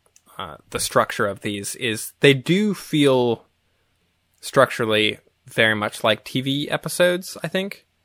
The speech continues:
They're, each one is kind of broken down into smaller chapters or sections. And I think each one is based on a separate novel. But, I mean, the, the first episode ends with, uh, Inspector Juve sort of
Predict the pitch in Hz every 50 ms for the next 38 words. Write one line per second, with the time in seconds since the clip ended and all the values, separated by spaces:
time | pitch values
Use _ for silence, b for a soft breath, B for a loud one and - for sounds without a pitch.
0 | _ _ - 160 170 - 202 190 - - 214 202 185 156 139 - - 143 131 123
1 | - 127 117 123 117 113 110 110 117 117 113 123 113 - - 117 110 107 107 107
2 | 107 104 104 101 - _ _ _ _ _ - - 117 107 - - 147 147 143 -
3 | 120 107 - - 113 120 - - 156 160 165 170 - - - _ _ _ _ _
4 | _ _ _ _ _ _ _ - 139 135 120 123 123 123 - 185 175 185 175 147
5 | - 147 131 123 113 107 - - - 113 110 - - 113 107 107 - - - 113
6 | 107 - - 113 101 - _ _ - - 117 110 104 98 101 107 123 131 143 156
7 | 160 - _ - - - _ _ _ _ _ _ _ _ _ _ _ - 147 139
8 | 139 135 123 - _ _ _ _ _ - 151 147 143 143 143 123 135 139 131 127
9 | 123 123 123 - - - - 143 135 139 - - 180 175 - 160 147 139 156 143
10 | 135 120 117 - 127 123 120 117 113 - - 123 120 113 110 107 - - - -
11 | - - _ _ - 127 117 113 107 104 107 104 104 101 - - - _ _ _
12 | _ _ _ _ _ _ - 143 - - 127 - 131 120 117 110 127 117 117 117
13 | - - - 131 113 107 107 - - -